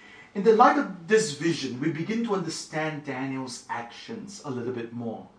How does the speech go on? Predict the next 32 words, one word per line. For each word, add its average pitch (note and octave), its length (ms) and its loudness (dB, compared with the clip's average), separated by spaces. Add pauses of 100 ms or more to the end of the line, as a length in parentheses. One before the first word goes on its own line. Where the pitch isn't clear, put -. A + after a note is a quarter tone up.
(400)
Remember A#3 400 4
when G#3+ 280 2
Daniel F3+ 440 0
in C#3+ 100 -6
chapter D#3 300 -8
six - 680 -6 (400)
knew A#3 480 8
that D#3 140 2
the D#3 60 4
people A3 440 2
were G3 120 8
trying F#3 300 4
to D#3 60 -10
trap - 420 -2
him C#3 180 0
and A#2 120 -8
trying G#3+ 280 6
to G3+ 160 -6 (340)
put C#4 160 2
him A3 220 -2
into G3+ 220 -4
the E3 120 0
lion's E3 420 4
den F3 160 2
so G3+ 140 -2
that F3 120 2
he'll - 140 -6
be E3+ 240 -6
eaten G3+ 340 -6
by E3+ 140 -2
the D#3+ 80 2
lions. - 580 2